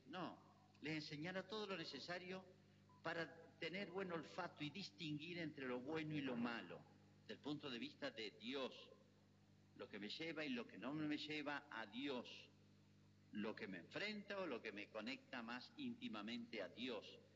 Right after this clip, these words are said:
Es un, otra ciencia, otra sabiduría, otros conocimientos más importantes, más profundos, más decisivos en la vida.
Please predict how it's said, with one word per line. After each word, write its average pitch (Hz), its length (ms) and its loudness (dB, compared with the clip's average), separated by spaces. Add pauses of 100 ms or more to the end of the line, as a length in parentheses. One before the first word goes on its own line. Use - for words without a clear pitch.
(420)
Es 180 200 0
un, 185 360 0 (200)
otra 202 300 2
ciencia, 110 680 -2
otra 208 280 0
sabiduría, 151 680 0 (580)
otros 220 320 2
conocimientos 165 920 0
más 135 160 0
importantes, 127 840 0
más 147 180 2
profundos, 156 720 0
más 151 140 2
decisivos 165 640 -2
en 151 100 2
la 180 100 6
vida. 190 320 0